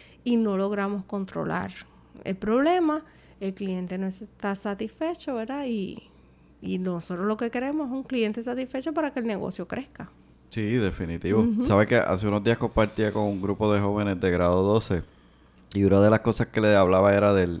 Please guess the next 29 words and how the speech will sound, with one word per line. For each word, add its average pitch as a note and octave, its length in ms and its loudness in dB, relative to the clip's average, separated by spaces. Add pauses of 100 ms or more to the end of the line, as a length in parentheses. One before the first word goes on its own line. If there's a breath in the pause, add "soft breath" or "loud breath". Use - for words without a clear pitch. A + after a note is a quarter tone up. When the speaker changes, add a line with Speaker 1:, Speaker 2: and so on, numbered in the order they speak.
(100)
Speaker 2:
del E2+ 160 -6
ciclo G2 380 0
del F#2+ 140 2
éxito F#2 400 -4
que E2 100 -2
yo E2 80 0
aprendí F#2 300 -2
hace F2+ 180 -2
unos F2+ 220 -4
años. G2+ 340 0
Speaker 1:
Ujú. G#3+ 140 -4 (480 loud breath)
Speaker 2:
Y G2+ 100 -4
todo F#2+ 300 6
comienza, G2+ 500 2
¿verdad? G2 460 0 (160)
Eh, F2 400 -6 (100)
bueno, G#2+ 180 0
inicialmente F2 540 0
con F#2 120 0
un F2+ 100 2
sueño, A2 540 0 (220)
metas. G2 440 2
Speaker 1:
Ujú. F3 180 -4
Speaker 2:
Esas E2+ 240 -4
metas F2+ 320 -4
se F2 100 -6
convierten F2+ 540 -2
en F2 60 -2
acciones. F2+ 540 -2